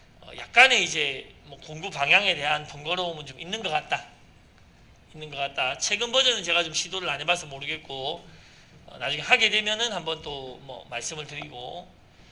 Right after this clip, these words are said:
이렇게 현재 요런 상태입니다. 그래서 앞으로는 이제 이 보세요. 앞으로는 예제를 할 때 일 차, 이 차 하셔도 됩니다. 꼭 이 차부터 할 필요는 없다 이겁니다. 그러니까 어쨌든 한쪽은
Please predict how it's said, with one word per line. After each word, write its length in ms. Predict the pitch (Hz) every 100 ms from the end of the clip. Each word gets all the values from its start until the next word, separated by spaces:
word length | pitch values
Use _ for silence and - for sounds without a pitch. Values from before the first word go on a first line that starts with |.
| - - -
이렇게 100 | 151
현재 400 | 175 202 196 -
요런 180 | 202 240
상태입니다. 520 | 202 180 190 175 156
그래서 540 | 190 214 208 185 214 -
앞으로는 420 | 285 294 269 226
이제 220 | 214 190 190
이 140 | 190
보세요. 220 | 190 196
앞으로는 600 | 233 240 220 208 196 202 226 - - - - -
예제를 340 | 180 208 226 196
할 160 | 170
때 420 | 190 226 233 240 - - - - - - - -
일 320 | 269 285 -
차, 380 | - 285 277 254
이 120 | 175
차 200 | - 185
하셔도 320 | 202 214 190
됩니다. 680 | 147 143 190 196 151 170 190 - - - -
꼭 180 | - 254
이 80 | 175
차부터 380 | 170 214 233 202
할 100 | 170
필요는 300 | - 220 175
없다 220 | 131 170
이겁니다. 340 | 170 165 127 - - -
그러니까 240 | 156 -
어쨌든 360 | - 156 302 262
한쪽은 520 | 202 196 269 247 208